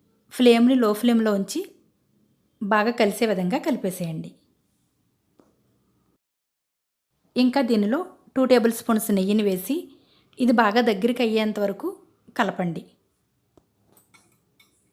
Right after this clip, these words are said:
గట్టిగా కలిపేయకుండా పై పైన అలా కదుపుతూ ఉండండి, మాడిపోకుండా.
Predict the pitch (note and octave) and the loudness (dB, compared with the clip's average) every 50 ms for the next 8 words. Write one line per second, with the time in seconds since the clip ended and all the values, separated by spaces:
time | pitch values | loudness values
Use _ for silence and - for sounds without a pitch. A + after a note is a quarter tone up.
0 | _ _ _ _ _ _ _ _ _ _ _ _ _ _ _ _ _ _ _ _ | _ _ _ _ _ _ _ _ _ _ _ _ _ _ _ _ _ _ _ _
1 | - C4 A#3 - A#3 A3+ B3+ B3 C4 B3 A3 A3 - G#3+ G#3 G#3 G3 G3 B3 E4 | -4 -2 -2 0 0 0 0 0 0 -2 -2 -2 -4 -4 -4 -2 -4 -4 -4 -6
2 | F#4+ - - - _ - - A3+ A3+ A3 A#3+ B3 A#3+ A#3 A3 G#3+ G#3+ A3 - G#3 | -8 -10 -18 -20 _ -6 -4 -4 -2 0 0 0 2 2 0 0 -2 -2 -4 -4
3 | F#3+ G3+ F#3+ - A3+ G#3+ G3+ F#3+ F#3 F3+ F3+ A3+ D4 F4 D4+ C4 A3+ G#3 G3 G3+ | -4 -4 -6 -4 -4 -2 -2 -2 -2 -2 -2 -4 -4 -4 -2 -2 -2 -2 -4 -4
4 | G#3 G#3+ G3+ - F#3+ F#3 F3+ G#3+ | -6 -6 -6 -4 -4 -4 -4 -4